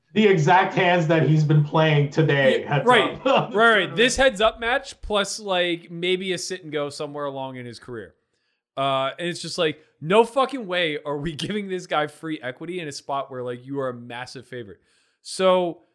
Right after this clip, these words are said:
Speaker 2: we get saved twice, three times really, when it's all said and done. So Landon's, like, adamant about the chop, won't get up from the table, like, just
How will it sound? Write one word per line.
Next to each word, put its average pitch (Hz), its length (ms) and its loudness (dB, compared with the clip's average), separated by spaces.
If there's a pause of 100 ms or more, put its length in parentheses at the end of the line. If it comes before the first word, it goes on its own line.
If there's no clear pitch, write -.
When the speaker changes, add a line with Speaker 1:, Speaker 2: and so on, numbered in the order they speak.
(440)
Speaker 2:
we 214 160 2
get 262 180 -2
saved 202 380 -4
twice, - 580 -6 (240)
three 302 280 -2
times 120 380 -6
really, 127 340 -12 (340)
when 156 140 -6
it's - 80 -8
all 170 120 0
said 165 160 -4
and 139 80 -8
done. 131 140 -8
So 131 160 -12
Landon's, 208 440 -4
like, 170 320 -4 (140)
adamant 175 360 2
about 156 180 -4
the 151 60 -8
chop, 117 340 -10
won't 170 200 -8
get 170 140 -4
up 156 100 -8
from 147 120 -14
the 135 60 -14
table, 139 260 -8
like, 131 160 -6
just 160 220 -4